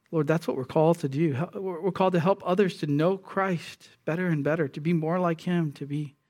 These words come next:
sanctified. We can't do it without you. We can't do it without your word. Make this church a place of discipleship, a place of learning, a place of growth, not just from the pulpit or the lectern, but with these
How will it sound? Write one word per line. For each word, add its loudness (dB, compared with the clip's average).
sanctified. -4
We 2
can't 2
do 4
it 4
without 2
you. -2
We -2
can't -2
do -2
it -2
without -4
your -2
word. 2
Make 2
this 0
church 2
a -6
place 2
of 0
discipleship, -8
a -4
place 0
of -8
learning, 2
a -4
place -2
of -14
growth, -2
not -2
just -4
from 0
the 0
pulpit 0
or 4
the 2
lectern, -2
but -4
with 2
these 0